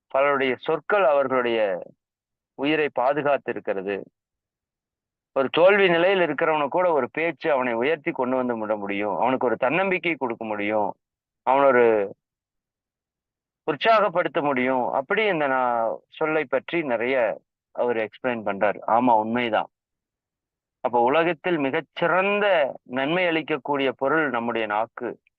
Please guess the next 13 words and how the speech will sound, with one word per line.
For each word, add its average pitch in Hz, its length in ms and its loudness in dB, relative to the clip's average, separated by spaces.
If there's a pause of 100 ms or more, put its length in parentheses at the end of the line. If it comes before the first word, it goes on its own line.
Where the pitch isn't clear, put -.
(580)
உலகத்தின் 139 600 0
மிக, 147 380 0
மிக 131 340 -2
கொடுமையான 143 600 -2
பொருள் 127 240 -4
நம்முடைய 110 400 -4
நாக்கு. 101 400 -6 (720)
அதை 143 180 0
நாம் 143 160 0
எப்படி 147 720 0 (100)
பயன்படுத்துகின்றோமோ 151 920 -2
அதை 127 280 0
பொறுத்து. 113 400 -8